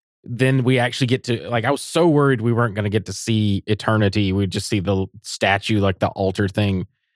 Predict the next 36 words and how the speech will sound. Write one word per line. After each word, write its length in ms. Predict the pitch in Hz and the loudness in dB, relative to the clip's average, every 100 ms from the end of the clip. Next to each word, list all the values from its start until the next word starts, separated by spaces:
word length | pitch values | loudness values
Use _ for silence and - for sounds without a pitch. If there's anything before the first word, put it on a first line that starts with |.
| _ _ _ | _ _ _
But 80 | 151 | 2
yeah, 300 | 151 135 120 | 2 2 2
no, 160 | 151 156 | 2 2
I, 240 | 156 151 | 2 0
I 40 | |
dug 260 | 160 147 117 | 2 0 2
that, 200 | 104 98 | -2 -2
'cause 140 | 123 | 0
Eternity 480 | 131 160 165 131 131 | 0 2 2 2 2
is 100 | 120 | 2
a 80 | 117 | 0
very 360 | 101 117 120 107 | 2 2 2 -2
powerful 680 | - 113 113 104 117 107 | -2 0 2 0 0 0
cosmic 640 | 92 110 107 101 110 92 87 | 0 0 0 0 -4 -4 -2
being 560 | 107 104 101 98 95 90 _ _ _ _ _ 110 | 0 2 2 0 -4 -8 _ _ _ _ _ -2
that 360 | 113 104 101 117 | 0 2 0 -4
you 200 | 127 120 | -4 -2
could 160 | 107 113 | 0 0
absolutely 560 | 107 104 - 110 95 | 0 -2 -2 -4 -4
say, 380 | 98 110 98 98 | -4 -2 0 0
yeah, 420 | 95 117 127 117 | 0 2 4 2
you 160 | 113 113 | 2 2
know, 160 | 110 101 | 2 0
if 80 | |
you 100 | 113 | 0
reach 460 | 107 113 110 - - _ _ | 0 0 0 -6 -12 _ _
him, 600 | - 117 113 107 104 101 - - | -2 2 4 4 2 -2 -4 -14
if 160 | 101 | -8
you 160 | 104 95 | -6 -4
can 120 | 101 | -2
even 200 | 101 98 | 0 0
call 240 | 92 101 92 | 0 0 2
him 220 | 104 101 | 0 0
a 60 | |
him, 420 | 90 104 98 101 98 | 0 0 0 -2 -2
he's, 200 | 98 | -6